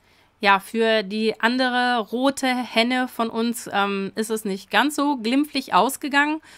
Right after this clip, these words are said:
Ähm, wie gesagt, das werden wir dann, ähm, nächste Woche in dem Video thematisieren, was da war und, äh, wie da der Leidensweg, kann man schon sagen, war. Ähm, ja,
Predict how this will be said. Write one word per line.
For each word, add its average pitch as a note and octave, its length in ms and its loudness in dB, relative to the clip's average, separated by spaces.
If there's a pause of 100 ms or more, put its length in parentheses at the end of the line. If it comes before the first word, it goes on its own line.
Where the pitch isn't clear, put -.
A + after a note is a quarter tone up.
(340)
Ähm, G#3+ 300 4
wie A#3 80 -2
gesagt, A#3 320 2
das A#3 240 -2
werden A3 240 2
wir G#3+ 100 2
dann, G3+ 300 0
ähm, F#3 340 -2
nächste B3 580 0
Woche A#3+ 220 0
in A3+ 180 0
dem A3+ 300 0
Video A3+ 340 0
thematisieren, A3 800 -2 (300)
was G#3 240 2
da G#3+ 260 4
war G#3+ 360 4
und, G3+ 360 -4
äh, F#3+ 300 -4
wie F#3 320 -6
da F#3+ 180 -2
der F#3 440 0 (100)
Leidensweg, A3 800 4 (280)
kann - 160 0
man G#3+ 140 2
schon G#3 220 0
sagen, G3+ 340 0
war. G#3 300 2 (500)
Ähm, G#3 460 4 (560)
ja, F3+ 280 6